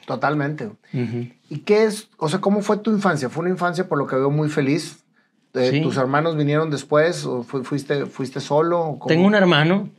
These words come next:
Speaker 2: tengo dos medios hermanos también por parte de mi papá, ya después, este, que se separó de mi mamá, pero tengo un hermano que nació a los seis años. Cuando yo cumplí seis años, salud, nos fuimos a otra casa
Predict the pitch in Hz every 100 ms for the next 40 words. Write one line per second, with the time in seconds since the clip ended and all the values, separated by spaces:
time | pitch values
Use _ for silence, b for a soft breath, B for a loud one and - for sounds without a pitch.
0 | _ 143 147 156 156 160 165 147 131 139
1 | 143 135 123 135 127 127 131 120 107 117
2 | 117 120 120 117 117 113 113 113 - 98
3 | 101 98 101 101 110 113 117 117 131 131
4 | 117 113 104 B B B B 127 143 151
5 | 151 156 143 127 123 127 131 131 120 139
6 | 135 123 113 - b b b b _ -
7 | 139 143 139 139 135 135 131 143 147 151
8 | 147 147 147 147 147 143 131 117 107 -
9 | - - - 151 147 165 151 160 180 131
10 | 135 156 135 123 135 147 147 139 131 131
11 | 135 131 151 131 143